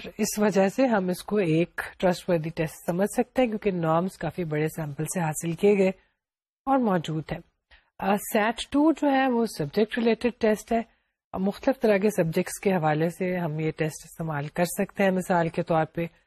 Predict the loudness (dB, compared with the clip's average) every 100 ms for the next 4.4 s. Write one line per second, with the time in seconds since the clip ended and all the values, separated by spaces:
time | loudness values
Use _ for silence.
0 | _ _ _ _ -4 0 0 0 0 2
1 | 0 2 2 2 0 -4 0 2 4 4
2 | 4 2 2 2 0 -2 -2 -2 0 0
3 | -2 0 0 0 0 0 0 2 2 2
4 | -2 0 0 0